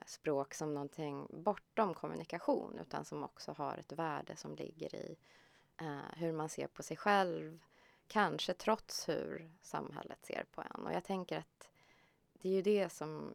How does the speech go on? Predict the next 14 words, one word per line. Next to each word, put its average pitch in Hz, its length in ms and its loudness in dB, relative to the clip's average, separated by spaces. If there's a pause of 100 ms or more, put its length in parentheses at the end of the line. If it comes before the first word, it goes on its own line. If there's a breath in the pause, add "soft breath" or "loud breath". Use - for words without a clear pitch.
jag 180 340 4
hoppas - 360 -8
att - 100 -8
de 143 160 -6
här 143 420 -6
workshopsen 151 720 -4
gör, - 420 2 (1200)
precis - 280 -6
som 147 120 -8
Karin 143 260 -6
säger, 156 280 -4
men 135 180 -6
också - 220 -12
att, - 260 -20